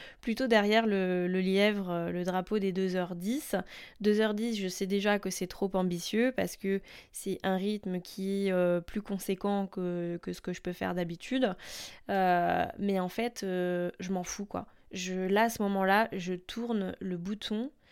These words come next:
je switch, on passe la ligne de départ. Euh, je mets mes écouteurs alors que d'habitude j'en mets jamais. Euh, et en fait, je me mets dans ma bulle. Je me mets dans ma bulle parce qu'en fait, j'ai juste pas envie qu'on me parle.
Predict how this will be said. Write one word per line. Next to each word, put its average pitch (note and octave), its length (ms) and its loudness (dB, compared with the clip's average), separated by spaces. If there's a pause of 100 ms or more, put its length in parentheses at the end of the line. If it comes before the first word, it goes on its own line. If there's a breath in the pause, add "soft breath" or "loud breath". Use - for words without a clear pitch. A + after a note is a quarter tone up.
(240 soft breath)
je F#3+ 180 -4
switch, - 600 -6
on F#3+ 160 -2
passe A#3+ 560 2
la G3 200 0
ligne G3+ 260 2
de F#3+ 100 2
départ. G#3 600 0 (460 loud breath)
Euh, F3+ 760 2 (320)
je F#3 160 -6
mets G#3+ 120 6
mes A3+ 200 4
écouteurs A#3+ 580 0
alors F#3+ 200 0
que G3+ 80 -4
d'habitude F#3+ 500 -2
j'en F#3+ 160 2
mets F#3 200 2
jamais. G3+ 520 4 (600 loud breath)
Euh, F#3 340 8
et G#3 160 4
en G3 60 0
fait, C4 100 0
je B3 80 -8
me A3 80 4
mets G#3+ 160 4
dans G#3 100 4
ma G3+ 120 4
bulle. F#3 240 -6 (120)
Je F3+ 240 -4
me G#3 80 2
mets A3+ 140 4
dans A#3 120 6
ma A3 120 6
bulle A#3 180 0
parce G3+ 160 -2
qu'en F#3+ 120 -4
fait, A3 100 -2
j'ai F#3 160 -2
juste G3 160 -6
pas - 80 -6
envie A3 140 0
qu'on G#3 100 -4
me F#3+ 80 -2
parle. G3+ 260 -2